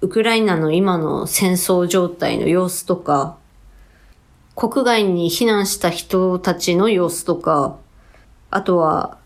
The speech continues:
日本国内でも障害とか病気で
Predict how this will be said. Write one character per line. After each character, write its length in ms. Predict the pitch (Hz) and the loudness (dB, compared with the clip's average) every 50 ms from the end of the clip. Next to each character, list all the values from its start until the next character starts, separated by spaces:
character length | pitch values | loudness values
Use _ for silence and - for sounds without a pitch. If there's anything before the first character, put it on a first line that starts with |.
| _ _ _ _ _ _ _ - | _ _ _ _ _ _ _ -2
日 140 | 190 202 185 | -2 0 0
本 240 | 185 247 233 233 233 | 2 0 0 0 -2
国 280 | - 220 - 240 240 | -6 -4 0 0 2
内 220 | 233 214 196 175 151 | 2 2 2 0 0
で 100 | 160 151 | -2 -2
も 400 | 160 165 170 165 156 156 - 180 | 0 0 0 0 0 -2 -2 -4
障 600 | 180 - - - - 226 220 220 214 214 214 214 | -6 -8 -8 -4 0 2 2 2 2 2 0 0
害 300 | 202 208 214 208 214 208 | 0 2 2 2 2 0
と 100 | - 214 | 0 -2
か 400 | 208 - - 147 143 - - - - | -2 0 0 0 0 0 -2 -4 -2
病 240 | - 220 226 233 233 | 0 0 0 0 -2
気 160 | 226 - 226 214 | -2 -2 0 2
で 340 | 240 240 233 226 - - | 2 2 2 0 -2 -6